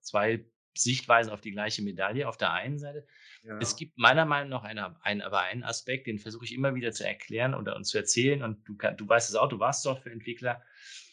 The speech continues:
Speaker 1: Softwareentwicklung
Speaker 2: Ja.
Speaker 1: hat grundsätzlich ein anderes Mindset als Engineering.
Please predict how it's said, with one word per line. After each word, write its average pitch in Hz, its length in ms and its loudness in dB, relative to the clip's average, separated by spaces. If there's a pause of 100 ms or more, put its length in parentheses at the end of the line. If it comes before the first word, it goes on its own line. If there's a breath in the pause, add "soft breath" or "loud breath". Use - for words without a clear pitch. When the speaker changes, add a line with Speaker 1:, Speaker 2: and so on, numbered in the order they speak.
(540 loud breath)
Speaker 1:
Softwareentwicklung 147 840 6
Speaker 2:
Ja. 110 40 0
Speaker 1:
hat 135 240 2
grundsätzlich 143 800 0
ein 113 140 -4
anderes 135 480 -2
Mindset 120 440 -2
als 104 160 -10
Engineering. 95 680 -8